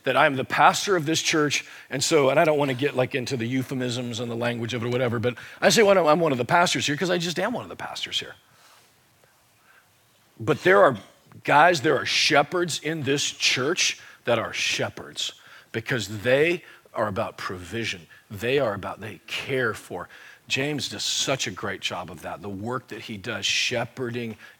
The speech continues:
in the trenches on day in and day out and discipleship, provision with it, that is a shepherd kind of role. And then there are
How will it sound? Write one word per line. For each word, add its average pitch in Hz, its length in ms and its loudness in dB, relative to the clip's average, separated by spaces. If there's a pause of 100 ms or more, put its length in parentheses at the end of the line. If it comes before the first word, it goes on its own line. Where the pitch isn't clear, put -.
in 135 280 -4
the 123 80 -4
trenches 117 720 -2 (400)
on 117 340 0
day 127 420 0
in 120 120 -4
and 98 240 -12
day 123 260 2
out 117 340 0
and 98 160 -12
discipleship, 117 920 -2 (400)
provision 113 760 -4
with 110 200 -6
it, 110 140 -6 (260)
that 135 200 4
is 107 120 -4
a 107 80 -12
shepherd 107 600 -6
kind 90 200 -12
of 90 80 -16
role. 85 280 -16 (560)
And 120 180 -4
then 127 220 -4 (100)
there 127 220 -4
are 110 280 -4